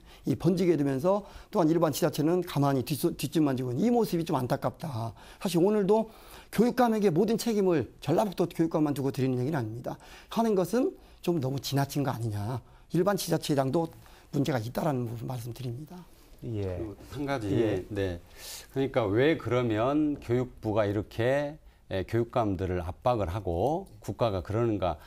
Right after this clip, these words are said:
Speaker 3: 사실은 돈 문제만이 아니라 저는 여기에 아주 숨어 있는 것 중에 하나가 다른 지방 자치단체하고 달리 교육감들이 상당히 진보 교육감들이 많습니다. 그래서 뭐 역사 교과서 왜곡,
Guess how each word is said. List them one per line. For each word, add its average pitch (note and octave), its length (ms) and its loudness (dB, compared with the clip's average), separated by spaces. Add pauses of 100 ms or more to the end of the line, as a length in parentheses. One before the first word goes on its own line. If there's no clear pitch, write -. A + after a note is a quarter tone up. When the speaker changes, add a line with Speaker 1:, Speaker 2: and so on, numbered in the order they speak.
(220)
Speaker 3:
사실은 F3 420 0
돈 C#3 320 2
문제만이 D3+ 560 2
아니라 F#2+ 420 0
저는 A#2 260 0
여기에 G2 500 0
아주 G#2 280 -4
숨어 F#3 320 0
있는 C#3 200 2
것 F#2+ 140 -4
중에 F#2 140 -4
하나가 G2 680 -2 (400)
다른 D#3+ 480 4
지방 C3 440 2
자치단체하고 G#2+ 800 -4
달리 F2 320 -4
교육감들이 A2 1040 0
상당히 F3 400 0
진보 B2 440 0
교육감들이 F2+ 520 -6
많습니다. D#2 880 -6 (480)
그래서 A#2+ 500 2
뭐 G#2 200 0
역사 A#2+ 580 4
교과서 A#2+ 520 2
왜곡, A2+ 400 2